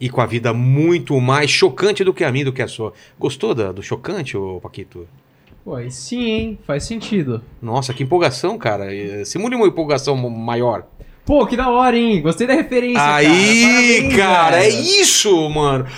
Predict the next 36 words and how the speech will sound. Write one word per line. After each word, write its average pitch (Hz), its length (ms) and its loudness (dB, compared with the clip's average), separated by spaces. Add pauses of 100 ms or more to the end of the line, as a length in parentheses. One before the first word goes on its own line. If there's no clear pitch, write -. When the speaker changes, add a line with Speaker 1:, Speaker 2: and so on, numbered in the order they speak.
(160)
Speaker 1:
Seguinte, 285 420 0
como 254 140 2
vai 247 100 4
ser 233 120 2
a 220 40 0
participação 214 400 0
do 196 120 2
pessoal 165 440 0
hoje 196 300 4
nessa 151 220 0
live 135 340 4
maravilhosa? 120 340 0
Speaker 2:
Cara, 247 240 2
é 254 120 0
o 247 40 2
seguinte, 226 380 -4
as 156 100 -4
regras 180 240 -4
já 175 60 -2
estão 180 220 -6
fixadas 135 500 -8
aí 135 80 -6
no 151 80 -8
nosso 180 180 -8
chat, 196 400 -6
então 160 220 -6
você 165 100 -8
pode 147 380 -4
participar 214 580 -8
aí 175 160 -2
mandando 170 600 -6
o 151 100 -10
seu 139 220 -8
superchat 131 720 -6
pra 202 220 -4
gente 151 400 -8